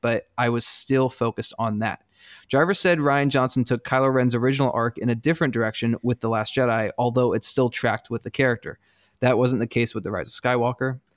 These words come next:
He said, quote, "The last one, it changed into being, you know, about them and the dyad and things like that," Driver said, "and evolving into Ben Solo.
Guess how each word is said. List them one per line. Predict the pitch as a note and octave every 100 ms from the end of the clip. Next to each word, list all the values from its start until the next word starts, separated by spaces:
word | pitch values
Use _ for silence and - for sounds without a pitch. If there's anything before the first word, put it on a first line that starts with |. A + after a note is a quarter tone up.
| _ _ _ _ _
He | B2+
said, | - A#2+ A#2
quote, | D3+ D#3 -
"The |
last | B2 C#3+ D#3
one, | E3 D3+
it | B2+
changed | - D3 D3+ -
into | C3+ C3 - B2+
being, | A#2+ B2+ B2 B2
you | C3
know, | B2 A2+
about | - A#2+ B2 A#2+
them | C#3 C3+ C#3 B2+
and | A2+
the | G2+
dyad | B2 B2 B2 B2 A#2+
and | A#2+ A2
things | B2 A#2
like | G#2 -
that," | A2 D#2+ - _ -
Driver | - F#2+ -
said, | A#2 C3 - - - -
"and | A#2
evolving | B2 B2 C3 C3+ C3
into | A#2+ A#2 A#2
Ben | A2+
Solo. | A2 F3 F3 F#2+